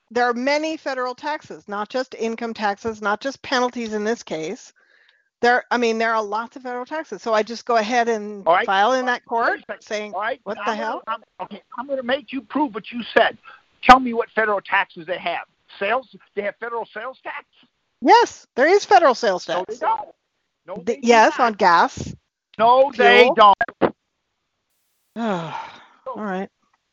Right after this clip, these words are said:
Speaker 2: Can't help her. Uh, next
Speaker 1: No.
Speaker 2: week, I can't.
Speaker 1: Yeah, I,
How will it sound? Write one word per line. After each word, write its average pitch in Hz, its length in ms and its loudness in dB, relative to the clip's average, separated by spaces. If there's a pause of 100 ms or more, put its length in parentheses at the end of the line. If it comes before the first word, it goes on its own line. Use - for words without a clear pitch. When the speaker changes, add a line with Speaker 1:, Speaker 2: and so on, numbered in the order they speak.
(1040)
Speaker 2:
Can't 226 160 -18
help 214 220 -8
her. 143 140 -16 (400)
Uh, 175 140 0
next 190 260 -6
Speaker 1:
No. 220 140 0
Speaker 2:
week, 208 120 -6
I 175 80 -12
can't. - 260 -20 (440)
Speaker 1:
Yeah, 226 240 4
I, 233 120 4